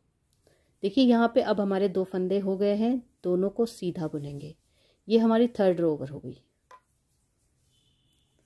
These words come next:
अब देखिए फोर्थ रो बैक साइड, चौथी सिलाई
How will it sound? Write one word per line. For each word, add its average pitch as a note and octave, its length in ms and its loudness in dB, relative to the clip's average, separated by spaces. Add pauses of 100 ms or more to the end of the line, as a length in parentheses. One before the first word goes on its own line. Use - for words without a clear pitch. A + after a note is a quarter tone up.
(580)
अब F#3+ 120 -6
देखिए A3 300 2
फोर्थ G3+ 420 -2
रो F#3+ 100 0
बैक E3 240 -2
साइड, D#3+ 260 -6
चौथी G#3 400 0
सिलाई G#3 520 0